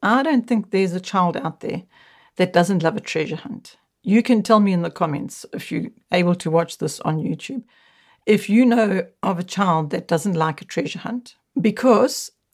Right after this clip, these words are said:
I think children love treasure hunts. That's been my experience of it. So the reason why I wanted to share with you from Philippians and also about treasure hunts is to say to you that treasure hunts was something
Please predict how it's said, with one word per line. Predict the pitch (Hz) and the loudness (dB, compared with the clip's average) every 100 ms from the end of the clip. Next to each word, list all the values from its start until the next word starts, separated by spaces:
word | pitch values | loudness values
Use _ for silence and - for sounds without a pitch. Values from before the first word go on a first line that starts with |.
| - | 0
I | 220 | 2
think | 240 240 214 | 2 2 0
children | - 202 196 196 | 0 0 0 0
love | 180 185 | 0 -2
treasure | - 208 185 | 0 0 0
hunts. | 185 - - | -2 -6 0
That's | 180 185 | 0 2
been | 226 180 | 0 0
my | 165 | 0
experience | 175 - - - 240 - | -4 -6 -8 -6 -6 -6
of | 269 | -14
it. | - - _ _ _ _ _ _ - - | -16 -20 _ _ _ _ _ _ -20 -10
So | - 226 220 - | 2 2 2 2
the | 196 | 2
reason | 196 277 349 | 2 0 2
why | 277 | 2
I | |
wanted | 208 202 208 190 | 4 2 -2 -8
to | - | -8
share | - 214 | -2 2
with | 185 190 | 2 0
you | 208 | -2
from | 185 - 180 | -6 -4 -6
Philippians | - 202 202 - 160 160 180 - - | -2 -2 -2 -2 -4 -4 -8 -10 -2
and | 220 226 208 | 2 4 2
also | 220 208 208 | 0 -2 -2
about | 185 175 180 | -4 -6 -4
treasure | 202 202 | -4 -4
hunts | 185 - - - - | -6 -8 -10 -12 -8
is | 180 | -6
to | - | -4
say | 165 - 185 | -4 2 2
to | 185 - | 2 -4
you | - 220 - _ _ _ _ _ _ - | -4 -4 -6 _ _ _ _ _ _ -6
that | 170 180 180 - | 0 0 0 0
treasure | 247 233 247 | 2 2 0
hunts | 208 180 247 - - | -2 -4 -4 -10 -4
was | 170 | -4
something | - 180 175 - 180 160 | -2 -2 -2 -2 -4 -4